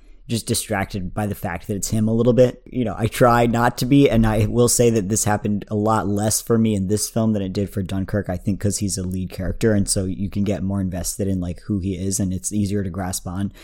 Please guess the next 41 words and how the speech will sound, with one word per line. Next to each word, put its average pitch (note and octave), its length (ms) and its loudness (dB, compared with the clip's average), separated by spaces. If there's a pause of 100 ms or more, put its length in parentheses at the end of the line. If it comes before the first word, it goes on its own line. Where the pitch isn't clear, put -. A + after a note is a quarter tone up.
(200)
Whereas G#2+ 320 0
in G#2 80 0
Dunkirk, G2 440 0
he's G2+ 200 -2
not G2 200 -4
featured A2+ 320 -2
that A#2+ 180 4
much, - 260 2
so G#2 200 4
it, - 180 -2
he G#2 180 0
stands G2 440 -2
out F#2+ 100 -4
a G2 40 -2
little G2 180 -4
bit F2+ 160 -6
more G2 320 -2 (100)
to - 140 0
me. B2+ 260 2 (400)
Yeah, G#2 300 4
but A#2 120 2
I B2 120 6
thought, B2 440 2 (120)
I A#2 100 -2
thought A#2+ 160 -2
it B2 40 2
was A#2 140 2
good. G#2 240 0
I A2+ 60 -4
thought - 180 0
especially B2 720 0
in G#2 600 -2 (120)
the G#2+ 100 -2
scenes G2+ 380 0
at F2+ 80 -6
the F#2+ 80 -4
beginning G2+ 340 2
of F#2+ 60 0
the F#2 80 0
movie F2+ 540 -4
where F2 480 -4